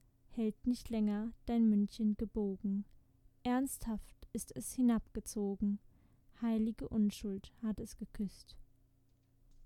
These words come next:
Schleier der Reinheit decken dich zu. Ach, wer noch schlafen könnte wie du. Aber was tags verborgen lag, hat uns die Nacht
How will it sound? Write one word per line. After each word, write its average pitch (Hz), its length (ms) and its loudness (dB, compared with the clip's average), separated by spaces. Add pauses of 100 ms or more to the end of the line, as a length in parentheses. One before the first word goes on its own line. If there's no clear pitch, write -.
Schleier 254 500 0
der 254 240 -2
Reinheit 226 720 0
decken 208 320 0
dich - 240 -4
zu. 196 320 -2 (720)
Ach, - 340 -4 (120)
wer 220 180 2
noch 208 180 4
schlafen 220 600 -2
könnte 202 380 0
wie 214 100 -2
du. 202 340 -4 (880)
Aber 226 320 0
was 220 240 -6
tags - 440 -4
verborgen 226 760 0
lag, 220 320 -2 (680)
hat - 240 -6
uns 226 220 2
die 247 100 0
Nacht 240 500 2